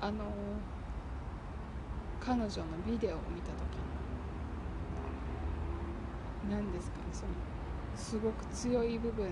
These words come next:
の背景が、この記事で初めて理解できた気がしました。世界が白か黒か。白か黒かなんだよ、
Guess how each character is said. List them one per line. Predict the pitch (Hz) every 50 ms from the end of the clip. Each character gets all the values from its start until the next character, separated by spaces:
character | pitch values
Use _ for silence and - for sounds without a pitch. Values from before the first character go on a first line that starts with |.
| 175 - 165
の | 190 233 247 208 170 156 - - - -
背 | 247 190 175 -
景 | - 165 160 - - -
が、 | 190 202 196 180 - - - - -
こ | - 214
の | 208 208 196 -
記 | 220 208
事 | 202 -
で | 165 175 175 170 190
初 | 202 196 -
め | 220
て | 208 202 180 - - - - 202
理 | 202
解 | - - 185 170 139
で | - - - -
き | - -
た | - - -
気 | - - 196 -
が | - - -
し | - -
ま | - - - -
し | - -
た。 | - - - - - - - - - - - - - - - - - - - - - - - - - - - - - - - - - - - - - - - - - - - - - - - - - - - - - - - - - - - - - - - -
世 | 214 208
界 | - 214 202 190 180
が | 180 170
白 | - - - 214 196 185
か | 175 - 190 185 - -
黒 | 214 202 190
か。 | 175 - - 160 - - - - - - - - - - - - - - - - - - - - - - - - - - - - - - - - - - - - - - - - - - - - - - - - - - - - - - - -
白 | - - 254 247 247 233
か | - 202 190 - -
黒 | - 240 233 214 202
か | - 190
な | 185
ん | 180 175 175 170 -
だ | 208
よ、 | 196